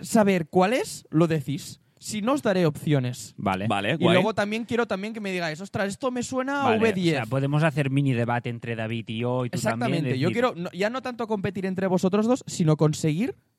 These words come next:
Speaker 1: conseguir, a ver,
Speaker 2: Sacarte el coche.
Speaker 1: sacar el coche y las características de ese motor
Speaker 2: Vale.
Speaker 1: y por qué suena así.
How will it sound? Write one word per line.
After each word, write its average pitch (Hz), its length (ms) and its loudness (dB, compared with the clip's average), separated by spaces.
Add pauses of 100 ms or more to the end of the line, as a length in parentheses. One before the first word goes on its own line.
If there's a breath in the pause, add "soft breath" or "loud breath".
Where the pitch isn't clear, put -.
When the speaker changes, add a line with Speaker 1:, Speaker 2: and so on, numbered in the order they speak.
Speaker 1:
conseguir, 165 600 4
a 156 120 4
ver, 165 100 6
Speaker 2:
Sacarte 185 280 0
el 117 100 0
coche. - 100 0
Speaker 1:
sacar 175 320 0
el 170 120 0
coche 208 440 6
y 202 140 0
las 214 180 -2
características 180 680 0
de 170 60 4
ese 170 120 4
motor 170 180 4
Speaker 2:
Vale. 190 180 -4
Speaker 1:
y 175 60 4
por 147 220 2
qué 160 100 0
suena 127 300 2
así. - 160 -12